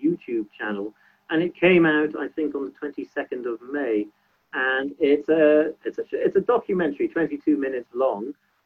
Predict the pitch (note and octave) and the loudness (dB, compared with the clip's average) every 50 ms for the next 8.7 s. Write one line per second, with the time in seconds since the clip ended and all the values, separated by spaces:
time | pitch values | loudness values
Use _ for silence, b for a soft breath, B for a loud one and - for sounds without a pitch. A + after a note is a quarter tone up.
0 | - C#3 C#3 C#3+ - - - F3 E3 D#3+ D#3 C#3+ - - C#3+ C#3 C3+ B2+ C3 C#3+ | -8 -6 -6 -6 -4 -2 2 2 4 4 4 2 2 0 -2 0 2 2 0 0
1 | - C3 - - _ - A#2 - C#3 - - - A2+ - - E3 F3 D#3 C3 G#2 | -2 -4 -10 -10 _ -12 -8 -8 -8 -8 -8 -10 -18 -10 -4 -4 -2 -2 -2 -6
2 | G2+ - _ - G#2 G2+ - - B2 C#3+ D3 - D#3 E3 E3 D#3+ D3+ D3 C3+ B2 | -10 -10 _ -8 -8 -8 -6 -8 -8 -8 -6 -4 0 2 2 4 2 2 -2 -2
3 | - C3+ C#3 C#3 C#3 C3 B2 A#2+ A#2+ C3 D3 E3+ E3 A#2 G2+ G#2 A#2 C3 _ _ | -2 0 0 0 0 0 -2 -4 -2 0 0 0 0 0 -2 -2 -2 -6 _ _
4 | _ _ _ _ _ _ - C#3+ D3+ D#3+ D#3+ - _ - - G3+ G#3 G#3 G#3 G3+ | _ _ _ _ _ _ -4 -2 -2 -2 -2 -4 _ -8 -4 -2 -2 0 0 -2
5 | F#3+ - - - - D#3+ D3 D#3+ D#3 D3+ D3+ D3 D3 D3 D3 - - C#3+ D#3+ F#3+ | -4 -6 -8 -6 -4 -2 0 2 4 4 6 4 4 2 2 0 -2 0 0 0
6 | G#3 G3+ F3+ - D#3 - D3+ D3 C#3+ C#3+ C#3+ C#3 C#3 - _ - C#3 B2+ A#2+ - | 0 0 -2 -4 -2 0 2 2 2 2 0 -2 -4 -6 _ -6 -4 -2 -2 0
7 | G#2+ G#2 A2 G#2+ C3+ C#3 D3+ D3 C3+ - - C#3 C#3+ D#3 D#3 - - C#3 C3+ C#3+ | 0 0 -2 -2 -4 -6 -6 -6 -8 -8 -6 -4 -4 -4 -4 -4 -8 -10 -6 -6
8 | D3 C#3+ C#3+ C#3 C#3+ C#3+ C#3+ C#3+ C#3 C3+ C#3 C#3 C3+ C3+ | -4 -2 -2 0 0 2 4 4 2 2 0 -4 -4 -4